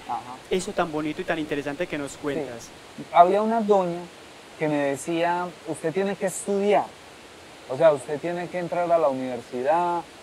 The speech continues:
Speaker 1: y usted tiene que formar". Yo decía, "Eh, son, pa' nosotros no", o sea, no había nadie de nosotros de nuestra generación que haya salido y entrado a la universidad. Entonces yo les decía, "No, eso está muy lejos,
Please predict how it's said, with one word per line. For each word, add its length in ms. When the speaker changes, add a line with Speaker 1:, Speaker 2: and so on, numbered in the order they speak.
Speaker 1:
y 60
usted 260
tiene 220
que 140
formar". 520
Yo 100
decía, 340
"Eh, 60
son, 360
pa' 140
nosotros 540
no", 260
o 40
sea, 180
no 180
había 240
nadie 440
de 60
nosotros 440
de 80
nuestra 340
generación 580
que 80
haya 220
salido 480
y 60
entrado 360
a 40
la 100
universidad. 600
Entonces 300
yo 80
les 160
decía, 280
"No, 100
eso 140
está 180
muy 180
lejos, 380